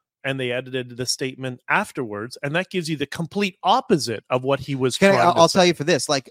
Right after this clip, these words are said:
Speaker 2: w-, uh,
Speaker 1: Yeah.
Speaker 2: now, since my recent, as we've pointed out, uh, Indian media fame,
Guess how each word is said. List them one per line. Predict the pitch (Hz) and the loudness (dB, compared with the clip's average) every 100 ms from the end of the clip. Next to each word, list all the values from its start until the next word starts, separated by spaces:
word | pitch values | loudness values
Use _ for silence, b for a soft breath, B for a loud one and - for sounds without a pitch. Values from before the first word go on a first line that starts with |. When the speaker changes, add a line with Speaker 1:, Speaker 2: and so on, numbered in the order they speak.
| _ | _
Speaker 2:
w-, | 147 - | -8 -2
uh, | 143 143 | -2 -2
Speaker 1:
Yeah. | |
Speaker 2:
now, | 143 143 139 135 | 0 2 2 0
since | - 131 - | -4 -8 -4
my | 120 | -4
recent, | 117 123 - 117 | -4 -6 -6 -8
as | 117 117 | -8 -10
we've | 117 | -10
pointed | 127 117 117 | -8 -8 -6
out, | 113 110 | -6 -4
uh, | 101 104 101 - | -6 -4 -6 -6
Indian | 127 120 117 | -6 -4 -4
media | 117 117 117 107 | -4 -4 -4 -4
fame, | - 127 101 | -2 -4 -4